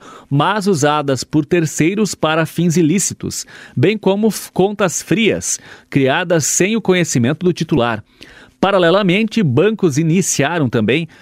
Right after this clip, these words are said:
o encerramento ou bloqueio de contas vinculadas a empresas de aposta online, as bets, que atuam sem autorização da Secretaria de Prêmios e Apostas do Ministério da Fazenda.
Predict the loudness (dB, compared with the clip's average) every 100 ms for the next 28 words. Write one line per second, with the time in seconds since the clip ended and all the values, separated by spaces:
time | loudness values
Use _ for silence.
0 | -4 -2 0 0 0 0 0 0 0 2
1 | 2 0 0 0 0 0 0 0 0 0
2 | -2 2 0 2 0 0 0 0 0 0
3 | -2 -2 -2 -2 -2 -2 0 0 0 0
4 | -2 -2 -4 -2 -2 -2 -4 -8 -8 -10
5 | -20 -20 -6 -2 -2 0 2 4 2 -2
6 | 0 0 0 2 2 2 0 -2 0 -2
7 | -2 -4 -2 -2 0 0 -2 -2 0 0
8 | 0 -2 0 -2 -2 0 0 -2 -2 0
9 | 0 0 0 -2 0 -2 -2 -2 0 -2
10 | -6